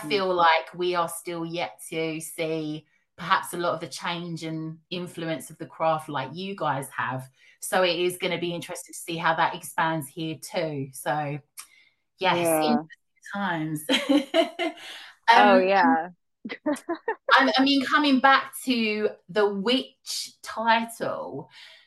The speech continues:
Speaker 2: what about the definition of the word witch? Has that, how has that changed for you, if it has at all?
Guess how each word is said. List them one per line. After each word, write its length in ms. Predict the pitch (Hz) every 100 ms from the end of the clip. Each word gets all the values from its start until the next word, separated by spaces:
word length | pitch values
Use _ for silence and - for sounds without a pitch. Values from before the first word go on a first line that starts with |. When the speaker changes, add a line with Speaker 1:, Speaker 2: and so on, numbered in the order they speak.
| _ _ -
Speaker 2:
what 240 | 277 277
about 320 | 277 277 226
the 60 | 226
definition 540 | 226 214 202 202 -
of 160 | 202 -
the 100 | 196
word 480 | 190 202 202 196 190
witch? 480 | 226 - - - -
Has 260 | 240 233 -
that, 240 | 254 269 - - _
how 300 | - 254 262
has 120 | 262 -
that 260 | 240 - -
changed 380 | 214 185 170 -
for 100 | 180
you, 400 | 151 156 151 143
if 240 | 147 -
it 80 | 170
has 260 | 165 160 151
at 200 | 135 151
all? 380 | 131 123 131